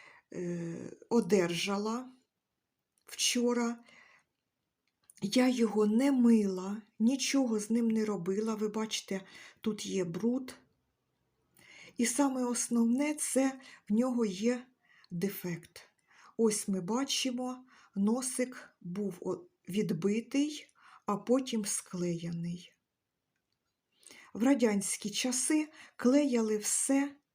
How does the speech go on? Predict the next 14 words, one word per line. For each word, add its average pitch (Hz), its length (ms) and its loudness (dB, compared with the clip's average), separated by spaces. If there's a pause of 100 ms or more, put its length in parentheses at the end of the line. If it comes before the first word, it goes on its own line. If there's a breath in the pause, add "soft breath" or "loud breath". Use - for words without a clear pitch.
(1080)
ось 233 240 2
таким 262 540 -2 (1000)
столярним 233 840 2
клеєм. 175 680 -2 (2500 soft breath)
Він 254 380 2
був 220 280 -2
такий 214 400 -4
міцний, 269 840 0 (400 soft breath)
склеював 226 840 2
все, 285 680 2 (400 soft breath)
починаючи 240 760 -2
від 226 260 -2
паперу, 214 500 0
закінчуючи, 190 1080 -4